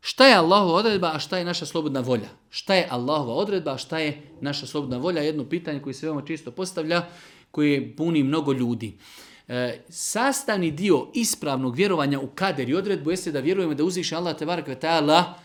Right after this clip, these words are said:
znao sve šta će se desiti. Prvo, Allah je znao i sve je zapisano. Allah je sa-,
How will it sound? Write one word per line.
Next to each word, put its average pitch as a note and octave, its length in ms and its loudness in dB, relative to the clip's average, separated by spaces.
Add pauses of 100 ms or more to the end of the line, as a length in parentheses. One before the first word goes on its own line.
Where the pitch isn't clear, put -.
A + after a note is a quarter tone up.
(260)
znao D3+ 580 0
sve F#3+ 280 0
šta - 180 -2
će E3 140 -4
se D3 180 -2
desiti. - 560 -4 (140)
Prvo, C3+ 220 -2
Allah C#3 340 0
je A#2 80 -6
znao F#3+ 420 2 (140)
i - 100 -2
sve F#3+ 200 4
je F3 80 8
zapisano. B2 720 -4 (680)
Allah A#3 580 6
je F#3+ 140 6
sa-, G#3 400 -2